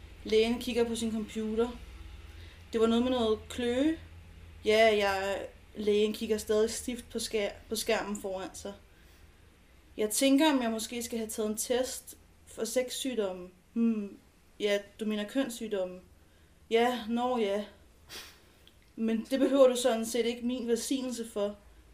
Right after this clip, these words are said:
Du kan blot henvende dig til en klinik og bestille en tid." "Nå, ja, for pokker, okay." Varme i mine kinder.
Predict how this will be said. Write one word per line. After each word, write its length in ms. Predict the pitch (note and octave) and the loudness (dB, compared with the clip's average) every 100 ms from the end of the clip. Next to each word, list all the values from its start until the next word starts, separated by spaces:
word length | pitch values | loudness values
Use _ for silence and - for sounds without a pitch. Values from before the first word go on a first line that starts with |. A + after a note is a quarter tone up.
| - | -10
Du 40 | A3+ | -2
kan 120 | A#3 | 0
blot 200 | G#3 A#3 | 2 0
henvende 500 | A3+ A#3+ B3+ B3+ A3+ | 2 0 2 2 0
dig 80 | G3+ | -4
til 140 | A3+ | -6
en 60 | G#3 | -6
klinik 320 | A3 A3+ A#3 | -2 -2 0
og 80 | A#3 | -2
bestille 360 | G#3+ A3+ G#3+ | -2 -2 -2
en 60 | G#3+ | -4
tid." 280 | - C#4+ C#4 - - - - - - - | -6 -6 -6 -10 -20 -20 -20 -20 -20 -8
"Nå, 480 | G3+ G3+ G#3 G3+ G3+ | -4 -2 -2 -4 -2
ja, 220 | G3+ G3+ G3+ - | -2 -2 -4 -12
for 80 | - | -10
pokker, 400 | G#3+ - G3+ A3 | -8 -2 -2 0
okay." 420 | G#3 A3 A3+ G#3+ A3+ - - - - - - - | -2 -2 0 0 -2 -14 -20 -20 -20 -20 -20 -20
Varme 380 | G3 G3 G3 A#3+ | 0 2 4 2
i 40 | A#3 | 2
mine 180 | G#3+ | 0
kinder. 460 | G3+ A3+ G#3 G#3 | -2 0 0 2